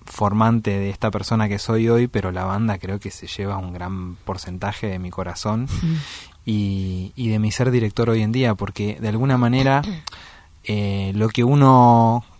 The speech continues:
Speaker 1: cotidianamente investiga o está curioso, el viaje a Alemania, este, conocer Europa, ¿no? Pensá que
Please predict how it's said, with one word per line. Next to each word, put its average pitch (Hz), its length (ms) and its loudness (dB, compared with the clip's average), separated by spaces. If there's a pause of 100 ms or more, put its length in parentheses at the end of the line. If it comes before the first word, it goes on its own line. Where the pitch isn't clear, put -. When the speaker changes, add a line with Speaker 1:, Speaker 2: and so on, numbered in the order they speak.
Speaker 1:
cotidianamente 113 1080 2 (680)
investiga 113 1120 2
o 98 200 -2
está - 280 -2
curioso, 110 680 -2 (120)
el 92 100 -10
viaje 101 260 -6
a 92 40 -6
Alemania, 98 880 0
este, 104 260 -10
conocer 92 340 -8
Europa, 95 680 -2
¿no? 120 220 -4 (1300)
Pensá 117 340 2
que 127 440 0